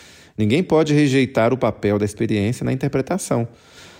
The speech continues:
Mas a experiência deve estar submissa ao texto. O texto é a base. Então, o texto é que avalia a minha experiência, e não o contrário.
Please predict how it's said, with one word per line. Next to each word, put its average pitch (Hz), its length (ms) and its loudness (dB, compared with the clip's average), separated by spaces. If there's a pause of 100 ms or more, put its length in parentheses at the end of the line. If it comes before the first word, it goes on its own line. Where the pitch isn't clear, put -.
(180)
Mas 117 200 2
a 120 40 4
experiência 120 760 2
deve 135 180 2
estar 123 240 -2
submissa 196 800 2
ao 233 80 0
texto. - 540 -2 (120)
O - 200 -8
texto - 360 0
é - 40 0
a - 40 0
base. 107 360 0 (920)
Então, - 220 0
o 127 80 2
texto 143 420 2
é 196 60 4
que 180 100 -2
avalia 110 460 4
a - 20 2
minha 104 140 0
experiência, 95 600 -2
e - 40 -4
não 110 100 -2
o 143 60 -4
contrário. 101 520 -2